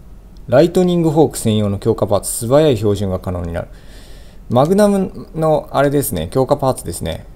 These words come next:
じゃああとは、えー、このフィルムを現像しに行くのと、あともう一つ、この下のやつ。これもね、見た覚えがあるんすよ。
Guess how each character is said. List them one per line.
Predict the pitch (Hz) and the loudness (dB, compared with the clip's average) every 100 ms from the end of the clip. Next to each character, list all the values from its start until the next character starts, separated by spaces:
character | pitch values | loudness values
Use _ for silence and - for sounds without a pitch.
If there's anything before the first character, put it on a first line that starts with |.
| - | -14
じ | - 131 | -8 2
ゃ | 160 | 4
あ | |
あ | 147 | 4
と | 190 160 | 2 4
は、 | 117 98 82 - - - - | 6 4 0 -8 -18 -12 -4
え | 117 117 | -2 0
ー、 | |
こ | 139 | 0
の | 147 | 0
フ | 185 | 0
ィ | |
ル | 196 | 2
ム | 123 | 2
を | |
現 | 98 107 107 | 0 0 -2
像 | 107 107 | -2 -4
し | - | -4
に | 107 101 | -2 -4
行 | 101 | -4
く | 113 | -4
の | 92 | -4
と、 | 82 - 95 85 - - - - - | -4 -2 -2 -2 -6 -18 -20 -20 -8
あ | 120 | -2
と | 127 | 2
も | 131 | 2
う | |
一 | 151 170 | 0 -2
つ、 | - 87 - - - - - - - - - - - | -2 -6 -8 -16 -20 -20 -20 -20 -20 -18 -18 -18 -6
こ | 127 | -2
の | 117 | -2
下 | - - 175 | -2 0 2
の | 170 | 4
や | 160 | 2
つ。 | 156 92 - - - - - - - - | 2 -4 -6 -14 -20 -20 -20 -20 -18 -2
こ | - | 6
れ | 214 | 8
も | 226 | 10
ね、 | 214 175 | 8 6
見 | 127 151 | 4 2
た | 156 139 | 6 6
覚 | 117 117 | 8 8
え | 113 | 6
が | 90 78 | 6 4
あ | 104 | 4
る | 101 | 4
ん | 90 | 0
す | - | -4
よ。 | 80 | -4